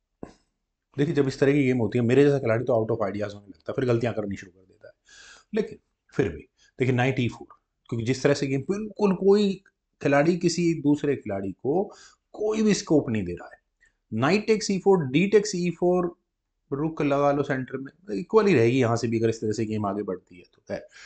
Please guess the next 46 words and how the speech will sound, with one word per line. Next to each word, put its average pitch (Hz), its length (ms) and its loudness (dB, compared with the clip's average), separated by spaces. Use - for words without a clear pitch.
यहाँ 147 240 2
खेला 120 260 0
गया 117 180 0
बी - 340 -8
सिक्स - 320 -10
का - 220 -20
मूव, 147 80 -20
और 85 140 -8
बी 117 160 -2
सिक्स 202 340 -2
होने 147 160 0
के 143 60 0
बाद 131 180 2
फ्रेंड्स 131 360 -2
देखिए, 127 800 -2
जैसे 101 260 -6
कहते 107 220 -6
हैं 160 80 -4
ना, 170 60 -6
वो 151 220 -10
छोटा 120 240 -4
सा 117 380 0
जो 101 120 -4
भी 104 80 -4
मैं 101 140 -2
बोल 98 140 -2
रहा 101 120 0
था, 104 100 -4
छोटी 143 580 -2
सी 123 120 -4
विंडो 113 340 2
देने 95 260 -2
का 95 120 -4
अपॉर्चुनिटी। 85 640 -10
देखिए, 98 360 -12
बिशप 131 360 -4
यहाँ 123 280 -8
क्या 131 140 2
इस 135 200 -2
रुख 110 240 -4
पर 131 100 -2
अटैक 123 300 -6
बनाने 120 320 -4
जा 113 140 -4
सकता - 360 -14
है? - 60 -18